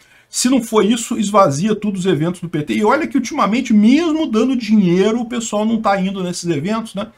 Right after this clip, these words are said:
Então eles acham que o sete de setembro vai ser a mesma coisa, que não, sem o dinheiro desses grandes empresários, que vai acabar tendo, vai acabar flopando o sete de setembro.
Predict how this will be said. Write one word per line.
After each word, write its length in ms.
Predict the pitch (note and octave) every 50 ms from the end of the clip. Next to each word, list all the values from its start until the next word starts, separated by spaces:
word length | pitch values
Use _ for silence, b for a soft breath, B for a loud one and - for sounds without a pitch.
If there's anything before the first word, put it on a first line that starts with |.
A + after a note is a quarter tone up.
| b b b b b b
Então 200 | B3+ - C#4 C#4+
eles 180 | D4+ D4 A#3
acham 500 | G#3 G3 G3 G3+ G3 - - A#3 A#3 A#3 B B B B B _
que 80 | A#3
o 40 | G#3+
sete 220 | - - G3+ G3
de 60 | G3+ -
setembro 320 | G3 G3 F#3+ F#3 F#3+ F#3
vai 100 | F#3+ F#3
ser 120 | - F#3+
a 20 | F#3+
mesma 240 | F#3+ F#3+ G#3 G#3 G#3
coisa, 340 | - F#3 F#3 F3 C#3 B2
que 160 | A#2 A#2+ C#3 C3
não, 260 | C3 D3+ F#3+ A3 D3
sem 240 | - - F3+ G3 G#3+
o 60 | G#3
dinheiro 460 | E3 F3+ F3 E3 E3 F3+ F#3+ F#3+ E3+
desses 320 | D3+ D#3+ D#3+ - - A#2
grandes 340 | A2+ C3+ D#3 D#3 D#3 D3 C#3
empresários, 800 | D3 E3 D#3+ F#3+ G3 F#3+ F3 F3+ F3+ G3 G3+ A3 G#3+ G#3+ - b b b b b b
que 140 | - C4 A3+
vai 260 | F#3 F#3+ G3 G#3 G3+
acabar 560 | - G3 G3 - A3 F3+ D#3+ D#3 E3 F3+ F3+
tendo, 500 | F3 - - E3+ F3 F3 F3 E3+ E3 B2+
vai 160 | B2+ D#3+ E3
acabar 300 | F3+ F3 F#3+ E3 D#3 E3+
flopando 880 | F3 - - - F#3+ F#3+ F#3+ - - E3+ E3+ F3 F3+ F3 F3 D#3+ D#3+ E3
o 140 | D#3+ D#3+ D#3
sete 340 | D#3 - E3+ D#3+ D#3+ - D#3
de 80 | E3 D#3+
setembro. 540 | - G#3 G#3 G3+ - B2+ A#2+ G#2+ A2 A2+